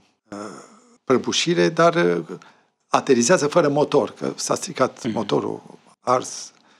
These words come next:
Speaker 1: Am văzut catastrofe și am văzut, am văzut și cursuri în care motorul se oprește în aer, este pilotul și copilotul. Copilotul este învățăcel,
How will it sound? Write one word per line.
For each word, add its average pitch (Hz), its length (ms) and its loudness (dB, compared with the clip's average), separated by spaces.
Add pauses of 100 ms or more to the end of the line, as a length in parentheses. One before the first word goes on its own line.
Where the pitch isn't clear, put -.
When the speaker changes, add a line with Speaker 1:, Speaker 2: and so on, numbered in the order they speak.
(200)
Speaker 1:
Am 165 100 4
văzut 165 240 4
catastrofe 139 680 2
și 143 140 2
am 139 60 2
văzut, 127 300 -2 (760)
am 196 120 4
văzut 233 260 4
și - 160 0
cursuri - 680 -2 (380)
în 165 180 0
care 190 540 4 (440)
motorul 170 380 4
se - 140 2
oprește 131 720 0 (400)
în 123 140 0
aer, 117 500 0
este 131 360 0
pilotul 120 540 0
și 170 180 -2
copilotul. 165 680 0 (420)
Copilotul 196 480 4
este 190 180 4
învățăcel, 165 720 -2